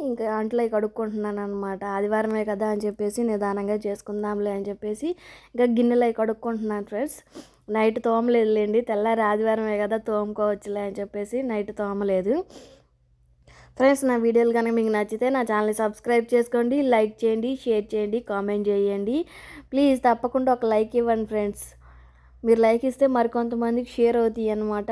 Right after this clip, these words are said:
నా వీడియోస్. స్కిప్ చేయకుండా చూడండి వీడియోస్. ఈరోజు హౌస్ క్లీనింగ్ కూడా పెట్టుకున్నాం ఫ్రెండ్స్. పండగ దగ్గరకు వచ్చేస్తుంది కదా, సంక్రాంతి పండుగ. ఇంకా క్రిస్మస్ ఉంది, సంక్రాంతి ఉంది.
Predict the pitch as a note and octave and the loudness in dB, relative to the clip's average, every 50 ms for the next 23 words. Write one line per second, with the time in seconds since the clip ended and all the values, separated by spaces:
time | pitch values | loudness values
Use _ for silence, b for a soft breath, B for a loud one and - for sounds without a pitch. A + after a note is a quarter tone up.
0 | A3+ A3+ A3+ G#3+ G#3 G3+ G#3 G#3 G#3 A3 A3 A3 G#3+ G#3+ - C4 C#4 E4+ G4 B | -2 0 0 -2 -2 0 -2 -2 0 2 2 2 2 0 -2 -4 -4 -4 -6 B
1 | B B B B B B B - - - C#4+ C#4 C4 - C#4+ C#4 C4+ C4+ C#4 C4 | B B B B B B B -14 -4 0 0 0 2 6 6 6 6 6 4 0
2 | B3+ B3+ C4+ C#4 C4+ - A#3+ A3+ A3 A3 A3 A3 G#3+ G#3 G#3+ G#3+ A3 A3 A3 A3+ | 0 2 0 0 2 2 0 2 2 2 2 2 2 0 0 0 0 0 0 0
3 | G#3+ G#3+ G#3+ - C#4 D#4+ G4 G#4+ b b b b b b b B3 B3+ C4 C4 C4 | 0 0 -2 -2 -4 -4 -4 -8 b b b b b b b 2 6 6 8 8
4 | C4+ C#4 C4+ C4+ C4 C#4 C#4+ - - C#4 C#4 C4+ C4+ C4 B3+ B3+ B3+ B3 B3+ A#3+ | 6 4 6 4 4 4 4 2 0 0 0 0 0 0 0 -2 -2 0 0 0
5 | A3+ A#3+ B3 B3 A#3+ A#3 A3+ A3+ A#3 A3+ A3 A3 A3+ - - A3+ G#3+ G#3+ A3+ A#3 | 0 -2 -4 -4 -2 -4 -4 -2 -2 -2 -2 -4 -6 -6 -4 -2 0 0 0 0
6 | A#3 A3+ A3 A3 A3+ A3+ A#3 A#3+ A#3 A3+ - A#3 A3+ A3+ A3+ - A#3 A3 A3 A3 | 2 2 2 2 0 0 0 0 -2 -2 0 -2 -2 -2 -2 -4 -4 -2 -2 -2
7 | A3 A3 A3 A3+ A#3 C4+ E4 G4 B B B B C#4 B B B B - - C4 | 0 0 0 0 -2 -2 -4 -6 B B B B -20 B B B B -8 -2 -2
8 | B3 A3+ A3 A#3 A#3 A#3 A#3 A#3 A#3 A#3+ A#3 A3+ A3 A3 A3 A3 A#3 C4 D4+ - | 0 0 2 2 2 2 2 2 0 2 0 0 0 -2 -2 -2 -2 -2 -4 -6
9 | b b b b b b b b b b - A#3 A3+ A#3 A3+ - A#3+ A#3+ A#3 A#3+ | b b b b b b b b b b -8 -4 -4 -4 -2 0 0 0 2 0
10 | B3+ B3 A#3+ - B3 A#3+ A#3+ B3 C4 B3 B3+ A#3 A3+ A3+ A3 B3 A#3+ A#3 A#3 A3+ | -2 -2 -2 0 0 0 0 0 0 -2 -2 -4 -4 -4 -4 -2 -2 -2 -2 -2
11 | A#3 A3+ A3+ A3+ A#3 B3+ | -2 -2 -2 0 -2 -2